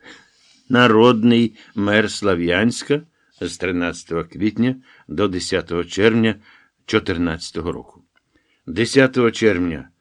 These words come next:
дві тисячі чотирнадцятого за наказом Ігоря Стрелкова Пономарьова було заарештовано та звільнено від виконання обов'язків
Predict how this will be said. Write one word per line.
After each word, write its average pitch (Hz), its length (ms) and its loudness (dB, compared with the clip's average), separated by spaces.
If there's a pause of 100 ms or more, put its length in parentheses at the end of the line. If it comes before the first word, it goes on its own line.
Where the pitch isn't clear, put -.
(220)
дві 85 220 -4
тисячі 82 540 -8
чотирнадцятого 82 880 -6
за 90 140 -4
наказом 117 600 4
Ігоря 120 360 4
Стрелкова 110 800 2 (880)
Пономарьова 135 720 6
було 98 300 2
заарештовано 110 1120 4 (540)
та 147 160 6
звільнено 107 800 2 (220)
від 117 240 4
виконання 98 760 2
обов'язків 120 880 4